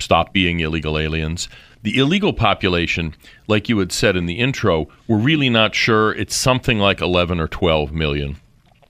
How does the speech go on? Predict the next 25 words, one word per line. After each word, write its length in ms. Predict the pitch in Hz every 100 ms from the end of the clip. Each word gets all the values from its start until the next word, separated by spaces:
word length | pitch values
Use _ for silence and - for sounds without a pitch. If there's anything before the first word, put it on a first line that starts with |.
| - -
There 180 | - 131
are 80 | 131
people 380 | - 160 - 104
who 100 | 95
say, 260 | - 101
and 120 | 87
there 60 | 85
was 120 | 85
actually 300 | 98 - 80
a 40 | 73
study 380 | - 113 92
out 80 | 76
of 100 | 69
Yale 480 | 73 85 92 69 67 - - - _
a 80 | -
couple 200 | 104 - 76
months 260 | 78 -
ago 320 | - - 65 - _ - -
that 160 | - 90
said, 220 | - 90
"No, 180 | 98 113
there's 160 | 98 90
really 180 | 117
twenty-two 720 | 87 - 120 113 - - 202
million 480 | 147 90 71 69 64